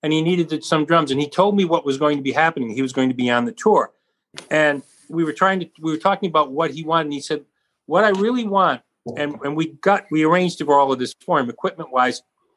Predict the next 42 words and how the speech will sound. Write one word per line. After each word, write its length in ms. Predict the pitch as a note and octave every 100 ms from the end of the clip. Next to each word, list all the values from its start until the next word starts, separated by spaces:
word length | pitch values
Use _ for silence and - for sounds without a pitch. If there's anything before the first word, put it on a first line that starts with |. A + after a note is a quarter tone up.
| _ _ -
He 40 |
said, 140 | - D#3
"I 120 | C#3+
just 260 | D3 G3+ -
really 320 | E3+ A3 A3
wanna 260 | F#3+ F#3 F3
make 240 | D#3+ D#3
sure 400 | - - F3 C3+ - _ -
that 120 | C#3
I 120 | D3+
do 220 | D3 D3+
justice 600 | B2+ - D#3+ D#3+ - A2+ - _ _
to 140 | - D3
the 100 | B2+
sound 600 | - E3+ D#3+ E3 E3+ E3 _
of, 260 | - C#3+ C3+ _
of 240 | C3 B2 -
each 380 | F3 F#3 F3+ - _ _
of 200 | D#3 C#3
the 80 | C3
songs, 580 | - F#3+ F#3 F#3+ F#3 C3
the 120 | C3+
eras, 460 | E3 E3+ F3+ F3 E3+
et 100 | -
cetera. 400 | - E3+ E3+ E3+ - _ _ _ -
Everything, 380 | F#3+ A3 G3+ E3+
I 40 |
wanna 220 | D3 F3 D#3+
do 140 | D3+
justice 500 | B2 D#3 E3 - B2
to 160 | - A#2
it." 100 | A#2+
We 100 | D3
talked 280 | - F3+ -
about 240 | D#3 D3+
a 60 | B2+
bunch 280 | D3+ F#3+ F#3+
of 80 | C#3+
different 340 | F3+ F3 B2+
types 320 | - E3 E3
of 100 | -
kits 360 | - F#3 F#3 -